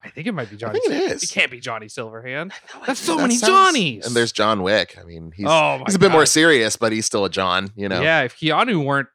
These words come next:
Speaker 1: such a cool name, I'd be like, "You're John
Speaker 2: Key
Speaker 1: now."
Speaker 2: Johnu, more
Speaker 1: Key
Speaker 2: like.
Speaker 1: Jo-, <laughs> oh!
Speaker 2: More f-, uh, John Constantine, right?
Speaker 1: Oh, shit, yeah. Holy shit.
Speaker 2: Wow, he's always John.
Speaker 1: He's John in everything.
Speaker 2: Jesus.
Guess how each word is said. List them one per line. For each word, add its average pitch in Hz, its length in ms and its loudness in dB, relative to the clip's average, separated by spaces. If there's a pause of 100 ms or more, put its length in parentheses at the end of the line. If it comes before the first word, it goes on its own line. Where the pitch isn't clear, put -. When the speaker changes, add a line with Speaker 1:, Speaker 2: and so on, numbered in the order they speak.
Speaker 1:
such - 320 -10
a 127 60 -16
cool 156 320 -6
name, 113 560 -10 (320)
I'd 107 140 -16
be 117 60 -12
like, 101 180 -14
"You're 139 240 -2
John 123 520 -8
Speaker 2:
Key 117 300 -6
Speaker 1:
now." 101 60 -14
Speaker 2:
Johnu, 82 760 -2
more 87 120 -6
Speaker 1:
Key 147 120 -2
Speaker 2:
like. 90 280 0 (140)
Speaker 1:
Jo-, 226 160 4
<laughs> - 20 -
oh! 262 580 2
Speaker 2:
More 214 160 2 (120)
f-, 170 60 -10 (240)
uh, 127 340 6
John 190 400 0
Constantine, 76 640 -6
right? 87 240 -6 (240)
Speaker 1:
Oh, 247 100 2
shit, 262 340 -6
yeah. 226 180 -2 (260)
Holy 302 420 2
shit. 101 140 0
Speaker 2:
Wow, 165 440 6
he's 240 200 2
always 381 400 6
John. 87 520 0
Speaker 1:
He's 220 220 -8
John 233 460 -8
in 131 180 -10
everything. 226 540 -12
Speaker 2:
Jesus. 208 760 0